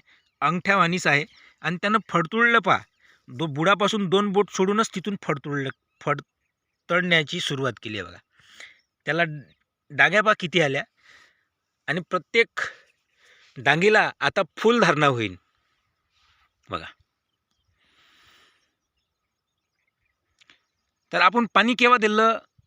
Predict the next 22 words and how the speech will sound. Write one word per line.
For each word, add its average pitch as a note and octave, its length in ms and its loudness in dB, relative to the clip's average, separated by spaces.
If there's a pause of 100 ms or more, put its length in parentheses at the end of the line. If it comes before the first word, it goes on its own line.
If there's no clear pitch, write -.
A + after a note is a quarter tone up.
(120)
सदोतीस, A#3+ 720 2 (380)
छत्तीस, F#3+ 360 -2
सदोतीस G3 360 2
दिवसाचा F3 420 -2
झाला E3+ 400 2
तेव्हा D3 200 -2
एकट C#3+ 220 -4
दुकट C3+ 300 -2
फुल C#3+ 160 -4
सुटायला D3 400 0
सुरुवात D3+ 260 2
झालेली F#3+ 340 4
होती C#3 280 -2 (360)
आणि C#3+ 200 -8
तेव्हाच G3+ 260 6
आपण E3+ 420 0
चार D3 160 4
चार C#3+ 260 0
तासाची B2+ 300 -4
भरपूर A#2+ 380 -4
पाणी A#2 240 -6 (1400)
दिलं. C3+ 260 0